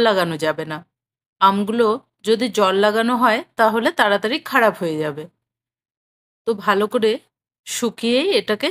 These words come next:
ছুলতে হবে। তো একটা আম এভাবে ছোলা হয়ে গেছে, আমি এভাবেই সব আমগুলো ছুলে রেখে দিলাম। এবার এই আমগুলোকে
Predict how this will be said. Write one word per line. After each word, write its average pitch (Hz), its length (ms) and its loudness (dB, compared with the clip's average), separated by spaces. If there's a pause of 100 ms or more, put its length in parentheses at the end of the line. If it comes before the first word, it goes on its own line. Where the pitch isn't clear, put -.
(120)
ছুলতে 208 300 -2
হবে। 170 280 -2
তো - 60 0
একটা 220 340 0
আম 226 140 4
এভাবে 220 360 -2
ছোলা 208 340 0
হয়ে 233 200 0
গেছে, 220 280 -2 (560)
আমি 214 240 2
এভাবেই 220 380 0 (160)
সব 214 160 4 (120)
আমগুলো 202 300 0 (140)
ছুলে 220 260 -2 (220)
রেখে 190 320 0
দিলাম। 151 300 -6 (880)
এবার 226 260 0
এই 262 140 4 (120)
আমগুলোকে 233 540 0